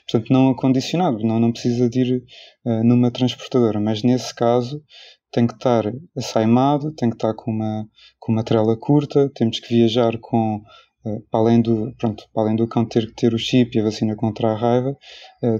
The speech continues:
temos de viajar com o boletim de vacinas e a licença, eh, municipal. Depois, eh, existem diversos tipos de, de, de transporte ferroviário, portanto,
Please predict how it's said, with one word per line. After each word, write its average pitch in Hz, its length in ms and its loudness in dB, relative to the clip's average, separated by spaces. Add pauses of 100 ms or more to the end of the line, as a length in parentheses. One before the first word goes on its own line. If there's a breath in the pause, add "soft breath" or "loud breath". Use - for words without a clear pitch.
(120)
temos 113 220 0
de - 80 -20
viajar 120 280 2
com 123 120 -6
o 113 40 -6
boletim 117 260 -2
de 110 60 -2
vacinas 131 420 2
e 131 80 0
a 135 60 4
licença, 127 600 -4 (460 soft breath)
eh, 110 380 -2 (520 loud breath)
municipal. 117 720 0 (600)
Depois, - 440 0
eh, 120 220 -2
existem 117 460 2
diversos 117 420 -2
tipos - 460 -10
de, 123 260 2 (480 loud breath)
de, 117 720 0
de 117 100 -2
transporte 117 460 -2
ferroviário, 131 600 0
portanto, 107 680 -6